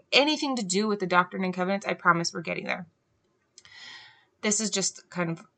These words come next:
a cool story that happened to me this week, and I felt like I needed to share it.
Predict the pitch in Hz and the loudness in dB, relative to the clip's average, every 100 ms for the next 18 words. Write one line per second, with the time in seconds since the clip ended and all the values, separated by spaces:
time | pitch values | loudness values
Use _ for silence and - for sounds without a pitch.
0 | - 170 - 185 - 175 175 160 165 156 | -16 -14 -4 -4 0 0 0 0 0 -4
1 | 165 165 170 165 160 151 160 _ - 160 | -6 -6 -6 -6 -8 -8 -10 _ 2 2
2 | - 165 160 156 165 - - 147 | 2 -4 -4 -6 -8 -8 -2 -2